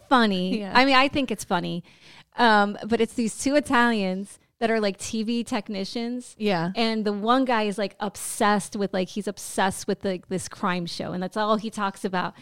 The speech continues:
Speaker 1: And then they end up, like, in the middle of a crime scene, and, like,
Speaker 2: Oh,
Speaker 1: they're
Speaker 2: no.
Speaker 1: kind of accused of it, and everything they try to do to, like, sort of distance themselves from it, like,
Speaker 2: Yeah.
Speaker 1: they,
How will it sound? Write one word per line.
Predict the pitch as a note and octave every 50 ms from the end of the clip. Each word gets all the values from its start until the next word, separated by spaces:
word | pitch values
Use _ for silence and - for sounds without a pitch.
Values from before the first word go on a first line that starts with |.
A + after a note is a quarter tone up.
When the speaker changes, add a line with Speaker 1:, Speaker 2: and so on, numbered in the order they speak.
| - - - _
Speaker 1:
And | - A#3+ A#3
then | A3+ A3 G#3+ F#3+
they | G3+ A3+ A#3 B3 - -
end | A#3 A3+ A3 A3 -
up, | A3+ G#3 G3+ F#3+ - - -
like, | F3+ F3+ E3+ F3 F3+ F3 - _ _ _ _ _ _ _ _ _ _ _ _ _ _ _
in | B3 B3 B3
the | A#3
middle | A3+ A3+ A#3 A#3 A3 G#3
of | G3+ F#3
a | F#3+
crime | - - A3+ G#3+ G3+ G3 G3+ G3
scene, | - - G3 F#3 F#3 F3+
and, | - G#3+ G3
like, | - A#3
Speaker 2:
Oh, | A3 A3+
Speaker 1:
they're | G#3 G#3+ - A#3+ B3
Speaker 2:
no. | A#3+ A#3+
Speaker 1:
kind | A#3 A#3+ A#3
of | A3+ A3
accused | A3 - - - B3 B3 - -
of | B3 G#3+
it, | A3 -
and | A3 G#3
everything | - A3 A3+ C4 A#3 C4 B3+ B3
they | A#3+ A#3
try | - - B3 A3
to | G#3+ G#3+
do | F3+ - G#3+ G#3
to, | G#3 G#3+
like, | G3+ G3+ G3 F#3+ G3 F#3+ - _ _ _ _
sort | - - A#3+ A3
of | G#3+ F3 D#3
distance | - A3+ G3+ - - A#3+ A3+ A3
themselves | - - A3+ A3 G#3+ - A#3 G3+ G#3+ G3+ -
from | - - G3+ G3+ G#3+
it, | G#3 -
like, | G#3+ F#3+ F#3+
Speaker 2:
Yeah. | G#3 G3+ F#3 F3+
Speaker 1:
they, | F#3+ G3